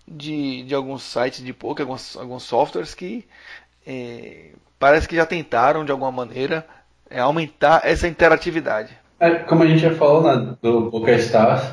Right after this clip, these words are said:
Speaker 2: o PokerStars ele já, eu acho que ainda tem, na real, o, o V R lá. Acho que ele ainda funciona, não s-, eu só não sei.
Speaker 1: É, eu confesso que eu nunca joguei, né? Eu nunca joguei, eu não sei exatamente quais são os recursos que o, o,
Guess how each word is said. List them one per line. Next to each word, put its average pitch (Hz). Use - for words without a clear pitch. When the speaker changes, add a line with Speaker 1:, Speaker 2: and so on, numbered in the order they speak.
Speaker 2:
o -
PokerStars 110
ele 110
já, 117
eu 151
acho 170
que 240
ainda 262
tem, 160
na 147
real, 117
o, 101
o 104
V 104
R 127
lá. 117
Acho 123
que 135
ele 135
ainda 147
funciona, 131
não 107
s-, 107
eu 113
só 139
não 135
sei. 220
Speaker 1:
É, 175
eu 208
confesso 202
que 208
eu 202
nunca 196
joguei, 156
né? 170
Eu 139
nunca 156
joguei, 147
eu 151
não 151
sei 147
exatamente 139
quais 139
são 151
os 151
recursos 156
que 143
o, 135
o, -